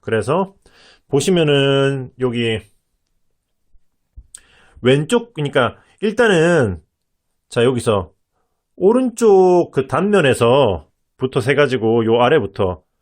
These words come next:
하나, 둘, 셋, 큰 코를 넷, 다, 여,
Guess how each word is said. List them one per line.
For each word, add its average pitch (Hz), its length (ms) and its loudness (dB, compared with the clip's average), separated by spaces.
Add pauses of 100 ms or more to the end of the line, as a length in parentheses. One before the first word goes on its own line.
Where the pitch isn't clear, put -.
(460)
하나, 170 560 -2 (300)
둘, 185 420 -4 (280)
셋, 160 440 -6 (200)
큰 175 160 -8
코를 131 380 -2 (320)
넷, 151 400 -2
다, 117 320 0
여, 123 260 2